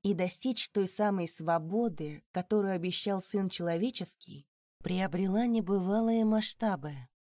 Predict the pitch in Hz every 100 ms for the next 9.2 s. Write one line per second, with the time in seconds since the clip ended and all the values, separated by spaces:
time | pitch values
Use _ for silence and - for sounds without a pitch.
0 | _ _ _ _ _ _ - 185 - 180
1 | 196 196 170 175 175 175 - 175 - 170
2 | 170 175 170 165 165 165 165 180 254 -
3 | 160 147 - 143 _ _ _ _ _ -
4 | 208 226 226 214 - 285 - 220 - 202
5 | 208 214 190 180 170 156 220 - 208 180
6 | - - - - 208 185 185 - 269 240
7 | 226 202 175 214 226 214 196 185 175 -
8 | - - 175 180 226 220 - 156 - 135
9 | 139 143